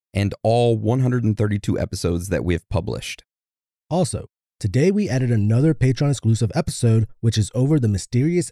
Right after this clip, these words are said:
Speaker 2: M Cave and Kenny Veach disappearance, which is about an individual named Kenny who found a mysterious cave in two thousand fourteen that had odd vibrations coming from it.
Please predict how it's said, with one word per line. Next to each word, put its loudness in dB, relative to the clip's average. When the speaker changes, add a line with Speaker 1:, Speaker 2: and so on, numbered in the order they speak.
Speaker 2:
M 2
Cave -2
and -4
Kenny 0
Veach -2
disappearance, -4
which -2
is 0
about 0
an 0
individual 0
named 0
Kenny 0
who -8
found 0
a 2
mysterious -2
cave -2
in -2
two -6
thousand 0
fourteen -4
that 2
had 2
odd -2
vibrations -2
coming -8
from -12
it. -16